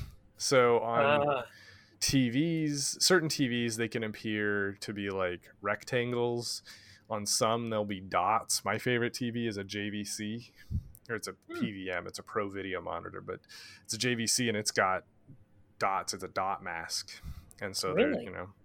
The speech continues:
Speaker 1: yeah, just, like, the little round dots.
Speaker 2: So what did the, how did the, you know, 'cause again, like I said, for me, that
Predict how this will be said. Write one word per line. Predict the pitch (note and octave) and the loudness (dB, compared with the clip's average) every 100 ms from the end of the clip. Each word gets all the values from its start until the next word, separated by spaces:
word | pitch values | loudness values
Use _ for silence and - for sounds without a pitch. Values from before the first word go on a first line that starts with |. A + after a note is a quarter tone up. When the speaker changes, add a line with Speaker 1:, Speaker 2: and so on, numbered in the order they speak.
| _ | _
Speaker 1:
yeah, | G2+ F2+ | -4 -4
just, | F#2 - | -4 -4
like, | G2 | -4
the | G2 | -4
little | A2+ A#2 | -2 -2
round | A#2 A#2 A#2 | 0 -2 -2
dots. | A2+ G#2+ - - F#2+ - - - - - | -4 -6 -10 -14 -14 -14 -14 -14 -14 -4
Speaker 2:
So | - F#3+ F3 - - - | 8 10 10 6 -10 -8
what | A3+ G#3 A#3 | -2 10 10
did | G#3+ | 10
the, | F3 E3 E3 | 6 4 4
how | - G#3+ | 4 4
did | G3 | 6
the, | E3 - - - - | 2 0 -4 -18 -2
you | - | 4
know, | F3 D3+ | 6 6
'cause | - F3 | 2 2
again, | F#3 A#3+ D#3 - | 8 8 8 2
like | D#3+ | 0
I | - | 6
said, | G3+ C#3 - | 8 8 2
for | E3 | 2
me, | E3 A3 | 8 8
that | D#3 E3 - | 8 6 2